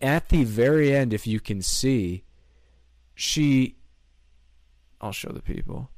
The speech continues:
she pops up. What is that? She pops up straight up, almost like a Halloween,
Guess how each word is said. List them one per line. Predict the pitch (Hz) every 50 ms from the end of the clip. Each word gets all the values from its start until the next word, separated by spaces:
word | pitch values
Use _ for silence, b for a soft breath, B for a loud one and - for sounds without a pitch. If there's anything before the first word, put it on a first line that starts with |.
| - _ _ _ _ _ _
she | - - - - 160
pops | - - - 165 160 151 - - - 175
up. | 175 160 107 - _ _ _ _ _ _ _ _ _ _ _ _ _ _ _ _ _ _ _ - _ _ _ _ _ -
What | - - - 202
is | 208 208 - -
that? | 254 220 196 190 185 175 151 - - - - - - - - - - - - - - - - - - - - - - - - - - - _ -
She | - - - 180
pops | - - - - 170 175 180 - - -
up | 175 156 143 -
straight | - - - - - 147 151 156 147
up, | 139 123 - -
almost | 135 135 127 127 120 - - -
like | 123 107
a | 117
Halloween, | 107 117 120 117 117 113 113 113 117 117 113 113 110 107 104 98